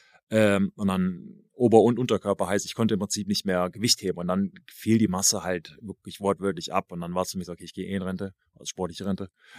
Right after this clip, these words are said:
äh, und dann mach ich's einfach weiter, aber auch ganz krass gemessen, wie, was mein, mein, äh, Basis, ich weiß nicht, ob das Deutsch heißt, also wie viel Kalorien man eben verbrennt.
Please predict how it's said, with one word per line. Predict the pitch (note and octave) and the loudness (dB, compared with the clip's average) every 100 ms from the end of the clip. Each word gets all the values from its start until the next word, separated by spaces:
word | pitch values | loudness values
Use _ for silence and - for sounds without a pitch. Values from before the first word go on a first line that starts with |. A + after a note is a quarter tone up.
| - | -8
äh, | G#2 G2 F#2+ | -2 0 0
und | F#2+ | -2
dann | F#2 E2+ | -4 -6
mach | G#2 G2+ | -2 -2
ich's | G#2+ | -2
einfach | G2 D#2+ - | -6 -10 -2
weiter, | F#2 G#2+ | 0 2
aber | G2+ | 4
auch | C3 - - | 4 4 0
ganz | A2+ A2+ | 0 2
krass | - A#2+ - - - | 4 4 4 0 -4
gemessen, | G#2 A2 - A2 | 0 2 2 0
wie, | G#2 F2 | 0 -2
was | F2 | -6
mein, | G#2 F#2+ F#2+ F#2 | -2 0 0 -2
mein, | G2 F#2 F2+ | -6 -4 -4
äh, | F2+ F2 F2 E2+ E2 D#2+ - - - - E2 - - - _ _ | -2 -2 -2 -4 -8 -12 -20 -20 -20 -14 -14 -14 -20 -20 _ _
Basis, | F2 F#2 G2+ F#2 - - | 2 4 4 4 4 4
ich | |
weiß | F#2+ F#2+ | -4 -6
nicht, | |
ob | F2 | -8
das | - | -4
Deutsch | F2+ G2 | -4 -2
heißt, | F2 | -6
also | E2+ | -8
wie | E2+ F2+ | -8 -6
viel | G#2 F#2+ | -2 -2
Kalorien | - G2+ A2 G#2+ | -2 0 2 2
man | G2+ | 2
eben | G#2+ | 0
verbrennt. | G2+ F#2 A2+ D3 C#3+ - | -2 0 6 6 6 -2